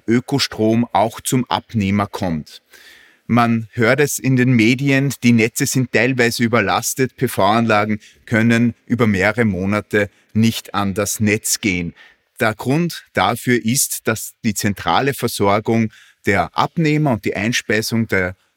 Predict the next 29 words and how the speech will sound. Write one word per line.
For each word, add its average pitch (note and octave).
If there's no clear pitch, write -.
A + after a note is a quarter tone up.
des G2+
Ökostroms A#2
über A2+
die G#2+
Netze, G2+
die -
öffentlichen G#2+
Netze F#2+
erfolgt. G#2+
Hier B2+
haben G2+
wir F#2+
die E2
Verteilernetze, D#3
das -
sind -
die F#2+
unteren B2
Ebene, G#2
und C#3
auf A#2
der F2+
Hochspannungsebene E2+
die G2
Übertragungsnetze. F#2+
Eine B2+
besondere C#3
Form B2
der F#2